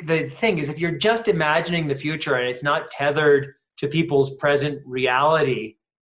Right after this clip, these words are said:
it's fine. That's pure science fiction. And if you're just talking about now, especially about problems now, and you're not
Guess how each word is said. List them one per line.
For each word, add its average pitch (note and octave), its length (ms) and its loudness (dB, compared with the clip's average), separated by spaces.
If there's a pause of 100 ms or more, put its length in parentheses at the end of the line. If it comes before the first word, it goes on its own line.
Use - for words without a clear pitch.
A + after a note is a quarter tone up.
it's C#3+ 200 -6
fine. D#3 600 0
That's D3+ 200 0 (120)
pure F3+ 160 2
science C#3+ 360 0
fiction. F3 460 -4 (180)
And D#3 160 0
if D#3+ 160 -2
you're D#3+ 200 -2
just G#3 400 0
talking F3 400 0
about C#3+ 420 0
now, C#3 520 0
especially D3+ 580 2
about C3 300 0
problems D#3+ 420 0
now, A#2+ 180 -2
and B2 100 -6
you're C#3+ 120 -4
not E3+ 320 0